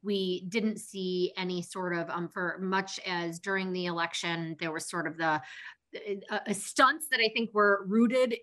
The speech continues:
in real concerns for each of these candidates, of Bailey wanting to hear from Pritzker that he would commit to remaining as governor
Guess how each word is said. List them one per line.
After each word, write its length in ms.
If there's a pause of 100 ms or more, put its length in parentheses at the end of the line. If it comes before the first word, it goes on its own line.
in 580 (460)
real 480
concerns 580
for 160
each 160
of 100
these 160
candidates, 540
of 220
Bailey 440 (300)
wanting 460 (100)
to 140
hear 520
from 160
Pritzker 540
that 140
he 100
would 180
commit 300
to 320
remaining 640
as 160
governor 500